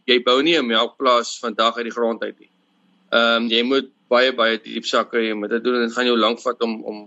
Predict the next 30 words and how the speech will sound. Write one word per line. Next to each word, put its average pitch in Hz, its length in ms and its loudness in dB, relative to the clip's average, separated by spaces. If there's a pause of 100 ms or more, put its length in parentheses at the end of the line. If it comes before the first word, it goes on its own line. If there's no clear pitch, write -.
om 107 80 -18
jou 104 120 -6
besigheid, 110 400 0 (200)
ehm, 104 260 -2 (180)
terug, 117 220 0 (140)
terug, 120 200 0 (160)
teruggewend 110 520 0
te 117 80 -8
kry 113 160 2
of 101 120 -6
terugbetaal 107 580 -2
te 104 100 -12
kry. - 180 -10 (720)
So 131 100 4
dis 127 160 2
'n 151 80 2
ding 143 160 2
wat 156 180 2
maar 147 200 0
oor 151 200 0
tyd 165 220 0
ontwikkel 143 460 0
het, 139 260 -2
ehm, 117 460 -2
maar 123 140 2
dit, 123 260 -2
die, 120 160 -6
die 131 160 -8
druk 151 300 0
is, 160 200 -2